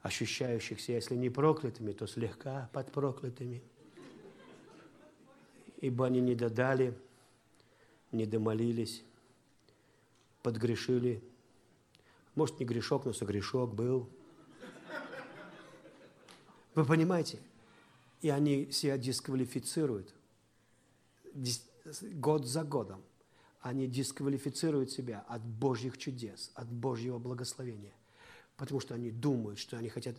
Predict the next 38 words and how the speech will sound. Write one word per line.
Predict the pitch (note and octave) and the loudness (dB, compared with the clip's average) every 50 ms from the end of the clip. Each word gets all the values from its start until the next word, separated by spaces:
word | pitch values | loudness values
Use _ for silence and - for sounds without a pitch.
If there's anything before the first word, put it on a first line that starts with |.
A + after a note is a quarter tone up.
| - - - | -12 -12 -10
угодить | C#3 B2+ B2 B2 B2+ B2+ A#2 | -4 -2 0 0 0 -2 -2
Богу | A#2 A#2 B2+ A2+ A2+ A#2 | -2 -2 -2 0 0 -2
можно | A2+ A#2+ A#2 G#2 A2+ A2 | -2 -2 -2 -2 -4 -4
делами. | G2+ A#2 A#2 A#2 A2 G2+ G2 G2 - - - - - - - - - | -2 -2 -2 -2 -4 -6 -8 -12 -14 -18 -20 -20 -20 -18 -18 -16 -8
А | - B2+ A2+ | -6 -6 -4
Богу | A2 A2+ C3+ C#3 A#2 B2+ | 0 0 0 0 2 0
можно | A#2 A2+ G#2+ G#2 G#2+ G#2+ | -2 -2 -4 -6 -8 -8
угодить, | G#2 G#2 G#2+ G2+ G2 | -8 -8 -10 -12 -10
только | - G#2 - - | -12 -12 -12 -12
приняв | G2 - A2 A2+ A2 A2+ A2 G#2+ G#2 | -12 -10 -8 -6 -4 -4 -6 -6 -8
верой | G2+ G2+ G#2+ C3+ C#3 A2+ G2+ G2 F#2+ F2 D#2+ - - _ - - _ _ | -10 -4 -2 0 0 0 0 -4 -6 -8 -12 -14 -20 _ -20 -20 _ _
Его | - C3 A#2 A2 A2 | -6 -4 -2 0 0
любовь. | G#2+ A2 G#2+ G#2+ A2+ G#2+ F#2+ - - - - - - - - | 0 -2 -2 -4 -6 -6 -8 -10 -16 -20 -20 -20 -20 -8 -8
И | C3+ | -4
поэтому, | - D3 D3+ D#3 D3 | -2 -2 0 0 0
даже | C3+ D3 C#3 C#3 | 0 2 0 0
если | C3+ - D3 | 0 0 0
я | C3+ | -2
не | C#3 C3 | -2 -2
чувствую, | - - C#3 - - B2+ A#2+ | -2 -4 -4 -4 -4 -4 -4
я | A#2+ A#2+ | -2 -2
слышу | - - - E3 E3 - - - | -2 0 0 0 0 0 0 -4
Тебя, | - - A#2+ A2+ G#2+ | -6 -6 -6 -8 -8
Господь. | G#2 A2 G2+ - - - B2+ C3+ G#2 - - - _ _ _ _ _ _ _ - - _ _ | -6 -8 -8 -8 -6 -6 -6 -6 -6 -8 -14 -20 _ _ _ _ _ _ _ -20 -20 _ _
Я | - F#3 C#3 A#2+ | -4 -2 0 0
выбегаю | A2 C3 A#2+ C3+ C3 A#2+ C#3 C#3+ C3+ B2+ | 2 0 0 0 0 0 0 0 0 0
из | A#2+ | -2
этой | B2 A#2 - C3 | -4 -4 -2 -2
очереди. | B2 B2 A#2+ - C#3 B2+ B2+ B2 C3+ C3 C3 - - - - - _ | -2 -2 -2 -4 -4 -4 -4 -6 -8 -10 -10 -14 -20 -20 -20 -18 _
Следующая | - - - D#3 D3+ D3 D3+ D3 - D3+ D3+ | -6 -2 0 0 0 0 0 0 0 0 0
секунда | D3 - E3 - - - C#3 C3+ A#2 G#2+ G#2 | 0 0 -2 -4 -4 -4 -4 -4 -4 -4 -4
моей | A2 A2+ B2+ B2+ C#3 | -2 -2 0 2 2
жизни | C3+ A2 B2+ C3 G#2 F#2+ G2+ F#2 | 2 2 0 -2 -2 -2 -6 -8
наполнена | F#2 G2+ A2+ B2 A#2+ - - D3+ D3 C#3 C3+ C3+ C3+ C3+ | -6 -4 -4 -4 -4 -2 2 2 4 4 4 4 2 2
будет | B2+ B2 C3 B2+ | 2 0 -2 -2
Твоими | - - C3+ B2+ C3 B2+ | 0 -2 0 0 0 0
благословениями, | B2 B2+ B2 A#2+ B2 A#2+ - - A2+ A2+ A#2+ A#2 G#2 G#2 G2 F#2+ F#2 - - - - - - | 0 -2 -2 -2 -2 -4 -4 -4 -6 -6 -6 -8 -8 -8 -10 -12 -14 -16 -20 -20 -20 -16 -12
деньгами. | - A#2+ A2 B2 B2+ C#3 D3 D3 C3 C3+ B2 G#2 F#2+ F#2 F#2+ F#2 F#2 - | -8 0 2 4 6 6 6 6 6 4 2 0 -4 -8 -10 -12 -14 -18